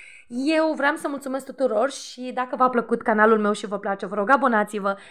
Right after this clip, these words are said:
lăsați-mi sugestii, comentarii și tot ce doriți dumneavoastră, ca întotdeauna. Nu uitați că vă iubesc mult de tot și ne vedem data viitoare. Vă pup!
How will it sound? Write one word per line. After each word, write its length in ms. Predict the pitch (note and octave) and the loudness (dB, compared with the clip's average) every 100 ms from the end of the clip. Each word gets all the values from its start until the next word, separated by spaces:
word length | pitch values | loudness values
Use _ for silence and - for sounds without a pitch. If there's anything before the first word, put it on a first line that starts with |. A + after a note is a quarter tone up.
| - | -8
lăsați-mi 420 | C4 C4 B3 B3+ | -8 -6 -10 -12
sugestii, 420 | A#3+ G3 G#3+ - | -14 -12 -10 -8
comentarii 480 | - A3+ G#3+ G#3+ G3+ | -2 0 0 0 0
și 140 | F#3+ F#3+ | -2 -2
tot 140 | A#3 | 0
ce 100 | B3+ | 0
doriți 240 | G#3+ G#3 | 0 -2
dumneavoastră, 480 | G3+ G#3 G3 G3 A#3 | -4 -4 0 0 0
ca 100 | A#3 | -2
întotdeauna. 680 | G3 A#3 G#3 F#3 F3 B3 - - - - - | 0 4 4 4 4 2 2 -12 -20 -20 -6
Nu 160 | C#4 | 0
uitați 300 | F4 E4+ C#4+ | 2 2 -2
că 80 | C4+ | -2
vă 120 | A#3 | -2
iubesc 280 | A3+ G#3+ B3+ | 0 0 0
mult 180 | A3+ C#4 | 0 2
de 100 | C#4+ | 2
tot 240 | G#3+ D4 | 2 -2
și 80 | - | 0
ne 100 | F4 | -2
vedem 260 | C4+ D4 C#4+ | 0 0 2
data 260 | B3+ C4 | 2 0
viitoare. 760 | A#3+ B3 - F#3 F3+ F#3+ F#3 F#3 - - | -4 -4 -2 4 4 4 0 -6 -20 -6
Vă 200 | G3 F#4 | 0 0
pup! 380 | C#4+ C4 C4 | 4 4 4